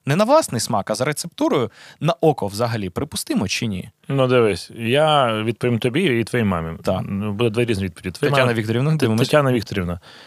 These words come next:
Speaker 2: я вас розумію, ви все нормально зробили. Абс-, коли професіонали говорять однією мовою, все зрозуміло. Ви мали на увазі збалансуй сілі, сілі і цукру, цю основну масу, е, інгредієнтів. Все, зра-, дякую за, ну, все чітко.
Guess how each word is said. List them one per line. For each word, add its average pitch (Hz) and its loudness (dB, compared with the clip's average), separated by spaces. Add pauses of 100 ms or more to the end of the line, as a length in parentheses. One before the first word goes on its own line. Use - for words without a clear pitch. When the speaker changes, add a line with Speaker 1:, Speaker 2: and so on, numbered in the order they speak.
(480)
Speaker 2:
я 156 0
вас 135 -2
розумію, 87 -2
ви 117 -4
все 156 -8
нормально 107 0
зробили. 80 -10 (220)
Абс-, - -14 (100)
коли 143 -4
професіонали 131 -2
говорять 110 0
однією 123 0
мовою, 131 0
все 147 -4
зрозуміло. 101 -2
Ви 131 -2
мали 147 0
на 139 0
увазі 131 0 (340)
збалансуй 151 2
сілі, 117 0
сілі 123 0
і 123 0
цукру, 135 -2
цю - -2
основну 120 0
масу, 123 2 (260)
е, 120 0
інгредієнтів. 107 -2
Все, 170 -2
зра-, 135 2
дякую 131 -2
за, 107 -4
ну, 110 -6
все 139 -6
чітко. - -8